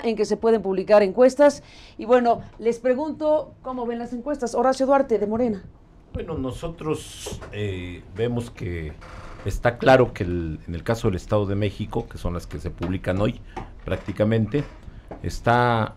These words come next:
Speaker 2: en disputa lo que señalamos desde el inicio de la campaña. Dos proyectos,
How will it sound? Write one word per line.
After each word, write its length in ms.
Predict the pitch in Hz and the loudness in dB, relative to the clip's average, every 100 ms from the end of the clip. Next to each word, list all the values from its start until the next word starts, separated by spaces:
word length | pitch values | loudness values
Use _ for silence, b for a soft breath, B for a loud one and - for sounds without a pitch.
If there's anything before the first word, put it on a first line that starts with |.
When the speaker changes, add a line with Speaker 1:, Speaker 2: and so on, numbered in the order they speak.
| - | -8
Speaker 2:
en 160 | 104 110 | -2 -2
disputa 420 | 104 - - - | 0 2 4 4
lo 180 | 117 104 | 2 2
que 120 | 95 | -2
señalamos 580 | - 98 95 117 120 104 | 0 0 2 2 2 0
desde 220 | 107 98 | 0 2
el 100 | 104 | 0
inicio 380 | 110 127 - 113 | 0 -2 0 0
de 80 | 110 | 2
la 100 | 107 | 0
campaña. 540 | 107 101 135 120 92 | -2 -2 -2 -2 -4
Dos 260 | 87 113 120 | 2 2 2
proyectos, 680 | - 113 123 127 - 117 | 0 0 2 0 -4 -10